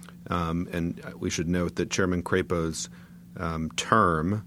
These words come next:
under the rules of the Republican conference, his term as the chairman of Senate Banking is ending at the end of twenty twenty.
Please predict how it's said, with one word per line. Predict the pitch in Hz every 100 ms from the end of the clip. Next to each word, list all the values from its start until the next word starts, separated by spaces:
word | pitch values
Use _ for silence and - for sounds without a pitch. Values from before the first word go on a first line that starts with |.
| - - - -
under | 85 85
the | 82
rules | 82 92 95 90 87
of | 85 76
the | 80 78
Republican | 80 101 87 90 78 80
conference, | 78 73 - 73 -
his | 85 -
term | - 95 90 85
as | 76 78
the | 85
chairman | - 92 87
of | 80
Senate | - 82 76
Banking | 80 78 73 76 78
is | 76 -
ending | 90 85 82 76
at | -
the | 80 76 -
end | 82 85
of | 78 -
twenty | - 80 -
twenty. | - 104 76 78